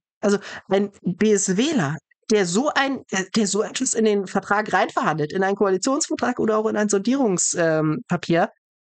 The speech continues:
der betreibt den Untergang der Partei. Das ist eine absolute Katastrophe. Mehr, der Verfassungsschutz braucht nicht mehr Geld. Wir brauchen überhaupt keinen Verfassungsschutz. Also wir müssen un-,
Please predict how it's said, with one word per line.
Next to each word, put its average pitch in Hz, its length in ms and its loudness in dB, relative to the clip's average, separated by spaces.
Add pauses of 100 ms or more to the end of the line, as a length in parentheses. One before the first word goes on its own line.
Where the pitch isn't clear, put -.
(320)
der 208 300 2
betreibt 208 400 0
den 226 100 2
Untergang 175 420 0
der 160 120 0
Partei. 233 380 0
Das 156 180 -2
ist 196 160 -2
eine 196 80 -2 (160)
absolute 190 420 0
Katastrophe. 185 640 0 (280)
Mehr, 220 380 2
der - 640 -2
Verfassungsschutz 220 580 -2
braucht 185 240 0
nicht - 160 -8
mehr 180 180 2
Geld. 196 440 0 (260)
Wir 226 120 0
brauchen 208 320 0
überhaupt 196 460 -2
keinen 180 220 -2
Verfassungsschutz. 170 800 -2 (640)
Also 208 240 2
wir 220 80 4
müssen 240 260 2
un-, 208 220 2